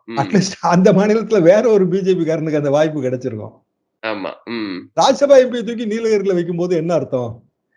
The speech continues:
Speaker 2: ரெண்டு தலைமையும் தோத்தால் வேற தலைமை கொண்டு வரலாம், ஜெயிச்சா பாத்துக்கலாம். இதுதான் நிலைமை.
Speaker 1: ஓ, அப்ப ஜெயிச்சா இருப்பாங்க, ஜெயிக்கலன்னா வந்து அவுட் அப்படின்ற மாதிரி தான்
Speaker 2: அதாவது, பி ஜே பி கவர்மெண்ட் திருப்பி வந்தால்,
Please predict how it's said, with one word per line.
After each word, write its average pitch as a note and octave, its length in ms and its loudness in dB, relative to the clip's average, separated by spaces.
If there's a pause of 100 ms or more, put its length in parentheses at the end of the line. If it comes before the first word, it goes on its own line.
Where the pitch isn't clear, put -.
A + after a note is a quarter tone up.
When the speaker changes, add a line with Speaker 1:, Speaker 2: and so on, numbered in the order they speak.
(160)
Speaker 2:
ரெண்டு G3+ 360 0
தலைமையும் A3+ 720 0 (120)
தோத்தால் F#3 480 2 (100)
வேற F3+ 260 2
தலைமை F3+ 380 0
கொண்டு D#3 260 -4
வரலாம், C3 500 -2 (400)
ஜெயிச்சா G#3 480 2
பாத்துக்கலாம். C3+ 460 -4
இதுதான் F#3 320 -4
நிலைமை. A2 300 -10 (1300)
Speaker 1:
ஓ, G2+ 180 -6
அப்ப G2+ 200 -4
ஜெயிச்சா D#3+ 480 2 (100)
இருப்பாங்க, F#3+ 520 -2
ஜெயிக்கலன்னா F3 760 -2
வந்து C3+ 560 -2 (340)
அவுட் A#2+ 260 -8
அப்படின்ற A2+ 480 -4
மாதிரி G#2 180 -6
தான் A#2+ 140 -2
Speaker 2:
அதாவது, F3+ 600 4 (100)
பி D3+ 120 2
ஜே F3+ 160 4
பி F3+ 120 0
கவர்மெண்ட் E3 340 0
திருப்பி F3+ 280 -2
வந்தால், D3+ 560 0